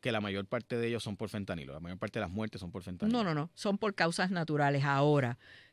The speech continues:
Speaker 2: en caso de que, eh, la segunda causa de muerte, que es por haber consumido algún tipo de sustancias controladas, la mayoría de esos casos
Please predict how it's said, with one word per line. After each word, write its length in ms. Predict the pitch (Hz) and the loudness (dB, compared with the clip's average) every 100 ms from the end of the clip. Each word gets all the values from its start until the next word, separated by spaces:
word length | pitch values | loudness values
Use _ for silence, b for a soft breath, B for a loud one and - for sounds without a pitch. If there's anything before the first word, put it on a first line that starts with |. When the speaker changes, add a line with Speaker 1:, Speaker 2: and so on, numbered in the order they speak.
| _ _ | _ _
Speaker 2:
en 280 | 180 175 170 | 2 4 2
caso 540 | 180 170 214 - 262 | 4 6 6 4 2
de 120 | 226 | 2
que, 280 | 220 190 180 | 2 0 0
eh, 560 | 170 165 160 160 156 147 | 0 2 2 2 2 0
la 140 | - 170 | 0 2
segunda 340 | 170 151 180 | 2 2 2
causa 340 | 185 175 185 175 | 2 2 2 2
de 80 | 156 | 2
muerte, 420 | 160 165 156 135 | 0 0 -2 -2
que 120 | 147 | -4
es 60 | 147 _ | -4 _
por 240 | 165 165 | 4 6
haber 220 | 156 156 | 4 2
consumido 560 | 180 170 180 165 165 156 | 0 0 2 0 2 2
algún 240 | 151 160 | 2 0
tipo 260 | 156 165 156 | -2 -2 0
de 60 | |
sustancias 480 | 156 - 165 160 165 | -2 -4 -4 -2 -4
controladas, 680 | - 170 180 196 214 180 160 B B B | -4 -4 -2 0 0 0 -2 B B B
la 240 | 170 180 | 6 6
mayoría 580 | 170 165 160 160 208 220 | 8 6 6 4 6 6
de 140 | 196 185 | 6 4
esos 320 | 190 180 - | 2 -2 -2
casos 400 | 196 196 160 | -2 0 -2